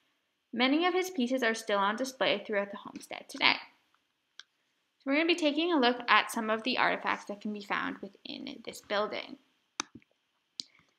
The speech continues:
First, we have Ben Lear's portrait. This carpenter shop belonged to Ben Lear,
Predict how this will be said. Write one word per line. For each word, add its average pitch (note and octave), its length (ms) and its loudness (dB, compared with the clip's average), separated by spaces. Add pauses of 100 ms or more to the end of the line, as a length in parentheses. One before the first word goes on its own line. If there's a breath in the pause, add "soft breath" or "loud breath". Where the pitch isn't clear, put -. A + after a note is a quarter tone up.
(840)
First, F#4+ 260 2
we E4+ 140 4
have C#4 220 6
Ben A3 180 4
Lear's G3+ 240 0
portrait. - 480 -8 (380)
This D#4+ 180 4
carpenter E4 320 6
shop G3+ 420 2
belonged G3+ 480 2
to - 60 -14
Ben A#2 300 -4
Lear, - 260 -14